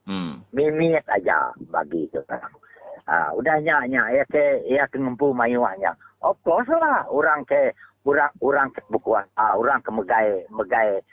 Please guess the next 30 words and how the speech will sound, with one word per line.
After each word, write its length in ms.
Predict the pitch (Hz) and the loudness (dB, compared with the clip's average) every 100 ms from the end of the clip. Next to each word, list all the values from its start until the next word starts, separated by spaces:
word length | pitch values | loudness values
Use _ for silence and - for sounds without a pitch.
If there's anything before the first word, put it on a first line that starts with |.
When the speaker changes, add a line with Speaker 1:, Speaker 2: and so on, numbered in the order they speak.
| _ _ | _ _
Speaker 2:
megai. 500 | 107 117 110 104 95 - _ _ _ _ _ - _ | -4 0 0 0 -4 -8 _ _ _ _ _ -20 _
Utainya. 640 | - - 104 85 82 76 - - _ - | -4 0 0 2 -2 -2 -12 -20 _ -6
Hey, 280 | - 262 240 185 - - - - | 0 2 2 -2 -10 -14 -18 -2
when 220 | - 311 | -2 2
you 100 | 302 | 2
look 220 | 269 277 | 2 0
into 240 | 202 208 240 | -2 0 0
Yayasan, 520 | 233 196 226 214 202 | 2 2 0 -2 -4
Yayasan, 540 | - 196 196 - 208 190 - | -2 2 2 2 -2 -2 -6
Yayasan 380 | 175 175 196 180 | 0 0 0 0
Sarawak, 420 | 170 180 180 156 - - - _ | 0 2 2 0 -4 -20 -20 _
siapa 360 | - - 202 175 | -4 0 0 2
director 500 | 151 143 - 113 101 | 2 0 0 0 0
dia? 200 | 82 73 - _ - - | 0 -8 -10 _ -20 -8
Speaker 1:
Ya. 240 | 104 95 82 73 _ _ _ _ _ _ | 0 0 0 -8 _ _ _ _ _ _
Speaker 2:
Ah. 560 | - 113 107 85 - - _ _ _ _ - | 0 2 4 2 -2 -18 _ _ _ _ -6
Speaker 1:
Kami 300 | 151 160 170 | -4 -4 -2
minta 200 | 180 147 | -2 -2
jakut 420 | 135 139 143 156 - | -2 -4 0 0 0
tangkan 400 | 143 156 156 156 | -4 -2 -2 0
nuan 240 | 160 156 | -2 -2
ngagai 300 | 151 156 156 | -4 -2 -2
pengundi 420 | 143 139 143 160 | 0 0 2 2
nuan 240 | 156 156 156 | 2 0 0
di 100 | 151 | 0
balik 400 | 147 151 160 165 | 0 0 -2 2
tu. 120 | 135 | 2
Dah 160 | 143 156 | 2 -2
semak 420 | 143 156 - | -2 -2 -2
tu. 120 | - | -4